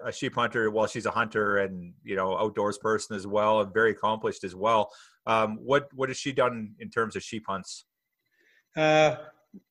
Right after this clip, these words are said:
Speaker 2: well, she's, she's more of a hunter than a sheep hunter.
Speaker 1: Right.
Speaker 2: We've, uh, she's taken one, uh, one stone sheep.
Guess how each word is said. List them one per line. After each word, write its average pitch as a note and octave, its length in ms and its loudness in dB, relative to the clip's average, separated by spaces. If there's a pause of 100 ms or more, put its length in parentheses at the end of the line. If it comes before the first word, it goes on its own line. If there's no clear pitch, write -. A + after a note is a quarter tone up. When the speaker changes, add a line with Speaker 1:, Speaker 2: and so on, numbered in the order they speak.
(1400)
Speaker 2:
well, E3 340 6
she's, D#3 460 0
she's D#3 260 2
more E3 120 6
of C3 80 4
a A#2 80 6
hunter B2 300 4
than A2 160 0
a G#2 40 -2
sheep - 260 -4
hunter. G2+ 420 -10 (420)
Speaker 1:
Right. F#2 220 -6 (140)
Speaker 2:
We've, A2+ 440 0
uh, G#2+ 540 0 (340)
she's F3 180 4
taken D#3 360 6
one, C3+ 360 6
uh, A#2 220 4 (400)
one C3 160 4
stone B2 340 4
sheep. G#2+ 380 0